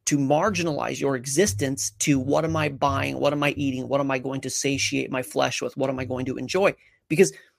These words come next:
it, and the Bible says, "Eat, drink, and be merry, for tomorrow we die." It's really, you believe one of the two. You either believe that you're focused on eternity and what happens when you die, or you're focused on the temporal and just getting.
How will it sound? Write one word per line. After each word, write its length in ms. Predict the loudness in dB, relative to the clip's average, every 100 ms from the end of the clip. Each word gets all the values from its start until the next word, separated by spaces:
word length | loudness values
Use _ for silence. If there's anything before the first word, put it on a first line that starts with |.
| _ _
it, 80 | 0
and 120 | 2
the 40 | 2
Bible 260 | 2 0
says, 280 | 2 0 0 -4
"Eat, 180 | -2
drink, 240 | 2 2 2
and 100 | 0
be 80 | -2
merry, 200 | -2 -2
for 140 | -4
tomorrow 340 | -4 -2 0
we 120 | 0 0
die." 320 | 0 0 -2 _
It's 160 | -4 0
really, 180 | 0 0
you 100 | 0
believe 240 | 0 0
one 160 | 0 0
of 60 |
the 60 | 0
two. 140 | 0
You 160 | 0 0
either 180 | -2 -2
believe 340 | 0 0 -2
that 100 | -2
you're 80 | -4
focused 400 | 2 2 2 -2
on 120 | -2
eternity 480 | -4 -2 -2 0 -2
and 100 | -2
what 80 | -2
happens 220 | 0 0
when 100 | 0
you 80 | 2
die, 320 | 2 2 0 -4 _
or 100 | 0
you're 80 | 0
focused 320 | 2 0 0
on 100 | -2
the 40 | -2
temporal 500 | -2 -4 0 0 2
and 100 | 0
just 240 | 0 0 0
getting. 420 | 2 4 2 0